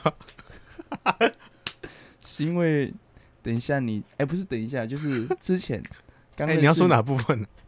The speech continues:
Speaker 1: 啊，大一的时候，就是我们班上有，有人可能身体不舒服，很临时的。我觉得我们学校离医院很远，那，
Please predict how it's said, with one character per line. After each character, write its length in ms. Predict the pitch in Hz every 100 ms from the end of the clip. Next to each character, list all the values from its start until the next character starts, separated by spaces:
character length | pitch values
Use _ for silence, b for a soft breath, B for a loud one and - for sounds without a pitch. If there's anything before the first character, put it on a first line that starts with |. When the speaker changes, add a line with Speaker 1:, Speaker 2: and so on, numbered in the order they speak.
| _
Speaker 1:
啊， 260 | 135 113 113
大 240 | 147 139
一 120 | 143
的 100 | 135
时 160 | 117 113
候， 140 | 117
就 100 | 120
是 200 | 170 180 B B
我 80 | -
们 120 | 123
班 220 | 139 156
上 260 | 160 156 143
有， 340 | 110 98 - - _
有 140 | 147 127
人 140 | 123
可 100 | 120
能 80 | 120
身 180 | 170 170
体 60 |
不 100 | 135
舒 220 | 156 151 139
服， 240 | 123 110
很 120 | 110
临 160 | 117 147
时 220 | - 117
的。 180 | 67 76
我 120 | 139
觉 120 | 160
得 240 | 175 170 131 b b b _
我 80 | 151
们 80 | 143
学 100 | 156
校 180 | 196 175
离 140 | 139
医 80 | 131
院 120 | 147
很 160 | 123 120
远， 160 | 113 - b b b b _
那， 260 | 196 175